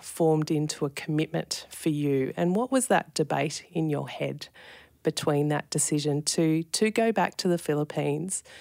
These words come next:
and see if you could find your biological family, that, that point of making that decision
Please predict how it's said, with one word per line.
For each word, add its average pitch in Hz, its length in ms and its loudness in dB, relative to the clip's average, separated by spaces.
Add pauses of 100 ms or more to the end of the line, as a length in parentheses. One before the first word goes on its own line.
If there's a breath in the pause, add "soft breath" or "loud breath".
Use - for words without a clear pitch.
(360 loud breath)
and 165 160 0
see 170 140 0
if 156 120 -4
you 165 60 -4
could 156 180 -4
find 151 640 -2 (920 soft breath)
your 147 240 2
biological 143 640 0
family, 139 640 -4 (120)
that, 165 200 2 (100)
that 202 200 0
point 196 260 4
of 165 100 2
making 151 380 2
that 151 160 0
decision 143 560 -2